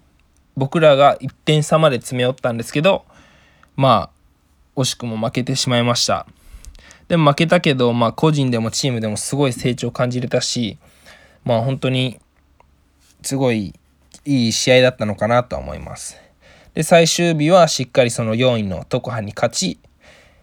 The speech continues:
あの、悲願のインカレ初出場を勝ち取りました。で、まあ、インカレは明治と当たったんですけど、その時は名古屋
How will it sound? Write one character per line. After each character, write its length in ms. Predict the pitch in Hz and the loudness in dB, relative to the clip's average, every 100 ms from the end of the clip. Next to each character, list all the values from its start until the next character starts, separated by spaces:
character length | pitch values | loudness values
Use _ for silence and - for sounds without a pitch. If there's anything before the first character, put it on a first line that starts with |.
| _ _ | _ _
あ 140 | 110 | -8
の、 300 | 107 107 98 - - _ - | -6 -4 -6 -12 -20 _ -10
悲 200 | - 123 | -4 0
願 240 | 110 98 | 0 -2
の 200 | 90 - | -6 -10
イ 100 | 113 | -12
ン 60 | 117 | -8
カ 140 | 120 113 | -4 -2
レ 140 | 117 | -2
初 440 | - 117 - 131 | -4 -8 -6 -6
出 400 | 120 135 123 120 | -4 -6 -8 -8
場 220 | 110 117 117 | -4 0 4
を 280 | 151 156 - _ _ | 4 4 0 _ _
勝 160 | - 110 | -12 -10
ち 60 | - | -8
取 120 | 110 | -8
り 40 | |
ま 80 | 104 | -6
し 100 | - | -6
た。 180 | 98 - _ _ _ _ _ - - - - | -6 -8 _ _ _ _ _ -20 -20 -20 -2
で、 140 | 165 | 2
ま 120 | 156 | 4
あ、 60 | 139 | 4
イ 80 | 143 | 4
ン 60 | |
カ 120 | 151 147 | 4 4
レ 100 | 151 | 6
は 160 | 151 | 4
明 240 | 139 156 131 | 4 2 2
治 140 | - | -4
と 80 | 95 | -8
当 100 | 92 | -6
た 120 | 98 | -6
っ 60 | 98 | -6
た 120 | 104 | -6
ん 40 | |
で 60 | 98 | -8
す 80 | - | -10
け 60 | |
ど、 80 | 107 | -10
そ 160 | 101 143 | -4 -4
の 80 | 143 | -4
時 220 | 147 120 | -6 -4
は 60 | |
名 160 | 110 135 | -2 0
古 120 | 131 | 0
屋 320 | 107 98 - | 0 0 -4